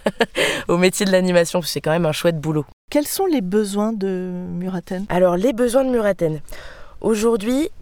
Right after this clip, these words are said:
Speaker 1: euh, il y a plusieurs besoins, en fait, pour continuer à se développer. C'est une asso, euh, comme toutes les assos, qui a besoin de renforcer ses moyens humains afin de se consolider.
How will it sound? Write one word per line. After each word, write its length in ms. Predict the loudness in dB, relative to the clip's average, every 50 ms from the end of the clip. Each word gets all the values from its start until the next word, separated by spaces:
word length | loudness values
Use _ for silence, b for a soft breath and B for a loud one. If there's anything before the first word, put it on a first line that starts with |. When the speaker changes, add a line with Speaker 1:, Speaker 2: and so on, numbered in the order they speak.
| -16 -16 -6 0 2
Speaker 1:
euh, 840 | 4 6 6 6 6 6 6 6 6 6 4 4 4 4 2 2 2
il 60 | 2
y 40 | 2
a 60 | 2
plusieurs 460 | 2 0 -2 -2 2 4 4 4 4 4
besoins, 320 | 2 2 2 2 2 0 0
en 100 | -2 -2
fait, 300 | 0 0 -2 -2 -2 -8 -8 -4
pour 160 | -2 0 0
continuer 380 | 2 0 0 0 0 2 4 4
à 100 | 4 4
se 80 | 2 2
développer. 500 | 0 2 2 2 0 2 0 -2 -4 -4 -10 B B B B B B B B B B B
C'est 240 | B -4 -2 0 2
une 180 | 2 4 4
asso, 520 | 4 4 4 2 2 2 4 4 4 2 0 -4 -6 -2 0
euh, 200 | 2 2 2 2
comme 160 | 0 -2 -2
toutes 180 | -2 -4 -2 0
les 160 | 2 4 6
assos, 300 | 4 4 4 2 0 0
qui 120 | 2 2
a 60 | 0
besoin 480 | 0 2 0 0 0 2 2 0 0 0
de 140 | 0 2 2
renforcer 720 | 4 2 2 2 2 0 0 0 0 0 2 2 0 0 -2
ses 220 | -4 -2 0 2
moyens 340 | 4 4 4 4 4 2 2 2
humains 260 | 2 2 2 0 0 -4 _ _ _ -4
afin 260 | -2 -2 0 0 0 -2
de 60 | -2
se 100 | -2 -4
consolider. 580 | -2 -2 0 0 0 -2 -2 -2 -4 -6 -6